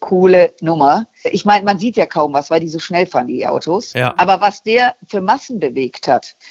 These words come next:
Speaker 1: Und ich fand diesen Unfall deswegen auch so tragisch. Der Mann fuhr Rennen.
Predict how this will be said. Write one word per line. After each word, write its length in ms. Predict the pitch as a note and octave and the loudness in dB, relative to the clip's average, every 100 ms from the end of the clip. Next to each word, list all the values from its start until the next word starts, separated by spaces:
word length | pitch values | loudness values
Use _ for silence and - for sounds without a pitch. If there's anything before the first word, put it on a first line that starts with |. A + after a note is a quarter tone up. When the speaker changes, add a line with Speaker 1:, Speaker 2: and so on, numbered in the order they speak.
| - - - _ | -20 -20 -20 _
Speaker 1:
Und 180 | - G#3 | -2 -2
ich 180 | - - | -2 -6
fand 400 | - A#3 B3+ - | 0 0 0 -4
diesen 340 | G#3 F3+ F3+ - | -4 -2 -2 0
Unfall 800 | C4+ D4 E4 - A#2 A2 G3 C4+ _ _ _ _ _ - | 2 2 0 0 2 2 2 -4 _ _ _ _ _ -2
deswegen 520 | A3+ D4 - A3 G#3 | 0 0 0 0 0
auch 140 | - F#3 | 0 -2
so 160 | - | -2
tragisch. 840 | D#3 - E3+ G#3+ F#3 B2+ A3 - - _ _ - | -6 0 2 4 2 0 -4 -6 -14 _ _ 0
Der 200 | G3+ F#3+ | 2 4
Mann 300 | G3+ A#3+ B3 - - | 2 0 -6 -16 -18
fuhr 360 | F#3 - A#3+ A3 | -12 0 2 2
Rennen. 580 | F3+ B3+ G#3+ F3 B3 | 2 0 -2 -6 -8